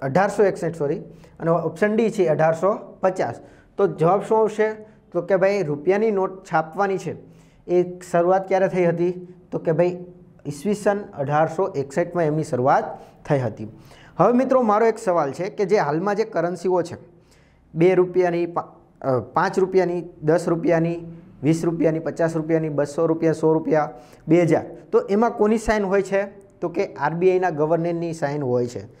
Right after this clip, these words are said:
પણ મિત્રો આ એક રૂપિયાની જે નોટ છે એમાં કોની સાઇન હોય છે? તો એ તમારે છે ઈ જવાબ છે ઈ કોમેન્ટ બોક્સમાં જણાવવાનો છે.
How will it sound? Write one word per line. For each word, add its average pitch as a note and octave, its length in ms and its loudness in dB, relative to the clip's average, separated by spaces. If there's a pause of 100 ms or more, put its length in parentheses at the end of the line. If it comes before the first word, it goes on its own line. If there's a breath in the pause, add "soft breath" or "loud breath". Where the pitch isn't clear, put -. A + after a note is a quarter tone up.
(320 soft breath)
પણ G#3+ 280 2 (300 loud breath)
મિત્રો G3 260 4
આ - 520 -2
એક G3+ 220 4
રૂપિયાની A3 420 0
જે F#3+ 140 2
નોટ E3+ 340 2
છે E3 240 -4 (340 loud breath)
એમાં B3+ 380 0
કોની A#3 260 2
સાઇન F#3+ 300 -4
હોય E3 220 2
છે? D#3+ 200 -4 (520 loud breath)
તો G3+ 80 4
એ G3 220 6
તમારે G#3 400 0
છે G3 140 -2
ઈ F#3+ 140 0
જવાબ D#3+ 320 0
છે F3+ 120 -4
ઈ - 20 0
કોમેન્ટ D#3+ 360 -4
બોક્સમાં D3+ 340 -2
જણાવવાનો C3+ 760 -2 (240 loud breath)
છે. - 200 -2